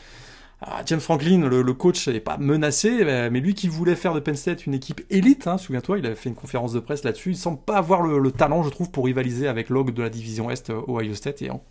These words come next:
commence même à se poser des questions sur sa gestion du groupe, hein, euh, des comportements qui avaient été tolérés, notamment Micah Parsons, hein, j'en, j'en, on en a suffisamment parlé tout au long du printemps, mais on a, voilà, on a le sen-, on a le sentiment quand même que Penn State, c'est une équipe qui sous-performe depuis quelques saisons, et... Euh,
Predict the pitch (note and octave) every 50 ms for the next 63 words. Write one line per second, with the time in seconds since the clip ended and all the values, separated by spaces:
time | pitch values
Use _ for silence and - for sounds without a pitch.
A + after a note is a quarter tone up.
0 | - - - - C3+ B2+ B2 A#2 - - - D3+ D#3+ D#3 C3+ A2+ - - - -
1 | - - - - - - - - - - - C3+ B2+ A#2+ C#3+ C#3 B2+ A#2 - C3+
2 | B2+ - E3 E3 - - - - - B2 A2+ G#2+ A2 B2+ C3 - - D3+ C3+ B2
3 | A#2 A2+ C3 F#3 G3 F#3 C#3 D3+ D#3 C#3 A#2 G#2+ G#2 G#2 G#2 G#2 G#2 G2+ G2+ -
4 | - - - - - - - - - - B2+ - C3 B2+ - - C3+ C3 D3 D3
5 | - B2 A2 A2 - A#2+ A2 - C3 B2 B2+ B2+ D3+ C#3+ A#2 - A2 G#2+ A2 G#2+
6 | G#2+ - B2 - D3 C#3+ - - G3 F#3+ F3+ F3+ D3 B2+ A2 G#2+ G2 F#2+ F#2 G2+
7 | - G2 - G#3 G#3 - - - - - C3+ A#2+ A#2 A2+ A2+ - - - B2 A#2
8 | A#2+ A2+ A2+ - B2+ B2 A#2+ - D#3 D3+ - - - E3+ C#3+ B2+ - - A#2+ A2+
9 | - E3 G3 - - - - - - - - - - - - - A#2+ B2 B2+ C#3
10 | C#3+ D#3 D#3 D#3 D3 A#2+ A2+ A#2+ C3+ C#3 C3+ - F3+ F3 F3 D3+ D#3 D3 - F#3
11 | - G3 G#3 G3 G3+ G3 G3 G#3+ G#3 G3+ E3+ - - F#3 F3 C#3+ - - F#3+ G3
12 | - - D#3+ D3+ C3 - F#3 F3 - - C3+ - - - - - A3 G#3+ F#3 D3+
13 | C#3 - D3+ C3+ - - F3 F3 D#3 C#3 C3 - C#3 C3 - C#3+ - - C#3 C3+
14 | - C3+ A#2 B2 D#3 F3+ F#3+ F#3+ F3+ C#3 C3 C3 C3+ C3 B2+ B2 A#2+ A#2+ A#2+ A#2+
15 | A#2+ A#2+ A#2+